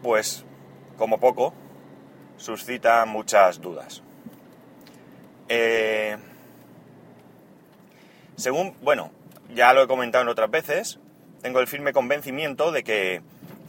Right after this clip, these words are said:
cada persona, eh, tiene el derecho y al mismo tiempo la libertad, tanto de cobrar por su trabajo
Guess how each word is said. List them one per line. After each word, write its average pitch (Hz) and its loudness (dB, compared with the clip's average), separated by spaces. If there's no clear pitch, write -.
cada 104 2
persona, 139 -2
eh, 104 -4
tiene 117 -2
el 110 -6
derecho 123 -2
y 104 -2
al 101 -2
mismo 117 -4
tiempo 117 -6
la 95 2
libertad, 123 0
tanto 127 0
de 107 -2
cobrar 127 4
por 95 -6
su 135 -12
trabajo 151 -2